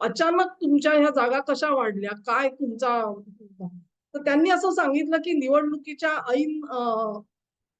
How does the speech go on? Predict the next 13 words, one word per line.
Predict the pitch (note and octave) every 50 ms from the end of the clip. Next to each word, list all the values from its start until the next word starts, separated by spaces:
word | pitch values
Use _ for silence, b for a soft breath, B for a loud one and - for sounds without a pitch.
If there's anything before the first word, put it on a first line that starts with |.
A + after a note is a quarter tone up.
| _ _ _ _ _
मुहूर्तावरती, | C4+ A3+ G#3+ B3 B3 C4+ D4+ C#4+ C#4 C#4 C4+ B3+ B3 A#3+ A#3 A#3 - C#4 D4+ E4 - _ _ _ _ _ _ -
अ, | G#3+ A3 A3 G#3+
काँग्रेस | G#3+ G#3+ A#3 G#3+ A3 A#3+ C4 C#4+ E4 E4 C#4+ -
पक्षाचं, | - C4+ B3 B3+ - - C#4 C#4 C#4 C#4 D4+ D4+ D4+ D4+ D4 C#4 B3 A#3 A3+
अ, | A#3 A#3 A3 A3 A3 G3+
जे | G#3+ B3
बँक | A#3+ A3 F#3 A#3+ A#3+ B3+ D4 D4+ D4 -
खातं | - B3+ B3 - C4+
होतं | C4+ B3+ B3 A#3 A#3 B3 C4+ D4+ - _ _ _ _ _ _ -
त्याला | A#3 A#3 B3 C#4
टाळं | C4+ - - C4 A#3 A3 A#3+ C#4+ D4
लावलं | D4 D4 C#4 B3+ B3+ C#4+
गेलं, | C#4 C4+ C4+ B3 B3+ C#4+ D4+